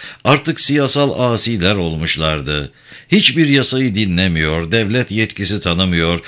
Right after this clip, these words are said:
uzun kanlı bir çete savaşını ölesiye sürdürüyorlardı. Craig gerçi bu konuda uyarılmıştı. Böyle bir rastlaşmayı bir bakıma bekliyordu. Ama yine de duyduğu şok ağzının kurumasına, içinin bulanmasına yol açtı.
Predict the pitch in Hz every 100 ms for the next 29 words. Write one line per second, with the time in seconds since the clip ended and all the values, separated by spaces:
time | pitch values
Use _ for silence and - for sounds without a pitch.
0 | - - 120 110 151 131 131 127 135 143
1 | 127 - 117 139 135 131 123 117 120 98
2 | 110 120 101 107 98 98 90 87 90 90
3 | 80 78 78 76 71 73 69 _ _ _
4 | - - - - 151 185 156 165 156 135
5 | 143 139 113 117 107 101 87 82 82 78
6 | 90 - 71 71 65 _ 92 185 139 80
7 | 85 78 85 82 - 82 - 71 80 87
8 | 143 143 127 127 123 92 92 76 87 80
9 | 73 78 76 - - - - - 160 175
10 | 170 196 139 139 90 127 95 135 127 87
11 | 90 92 120 110 101 131 131 101 95 90
12 | 87 85 85 90 104 135 131 135 104 120
13 | 101 104 95 98 95 85 82 76 - 78
14 | 76 71